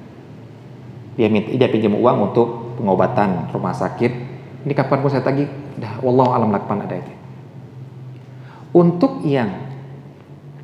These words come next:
gampang, apa, orang yang mampu untuk melunasi ini, tapi Anda belum menagih juga, maka yang seperti ini Anda hitung zakatnya. Saya wajib mengeluarkan zakat dari sini, ini uang saya. Uang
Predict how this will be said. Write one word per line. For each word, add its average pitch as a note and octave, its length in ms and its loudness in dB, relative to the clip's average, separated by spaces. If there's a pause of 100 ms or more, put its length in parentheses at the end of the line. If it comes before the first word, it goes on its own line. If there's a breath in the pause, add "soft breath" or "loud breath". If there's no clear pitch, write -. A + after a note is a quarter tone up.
(600)
gampang, D3+ 600 4
apa, - 500 -2 (160)
orang C3 300 4
yang B2 140 2
mampu C3 360 4
untuk - 400 2
melunasi A#2+ 480 4
ini, A2 160 0
tapi D3+ 160 2
Anda C3+ 140 2
belum B2 180 6
menagih A2+ 300 2
juga, B2+ 260 6 (800)
maka A2 300 0
yang A2 160 -2
seperti A#2 400 -6
ini A#2+ 140 -2 (100)
Anda G2+ 260 -6
hitung C3+ 720 -2
zakatnya. - 460 -14 (2000)
Saya A2+ 260 -2
wajib B2 300 2
mengeluarkan G#2 340 0
zakat - 320 -4
dari A2+ 160 -4
sini, A#2+ 320 -4
ini F3 160 2
uang C3 320 2
saya. A2 240 -4 (320)
Uang C3+ 160 6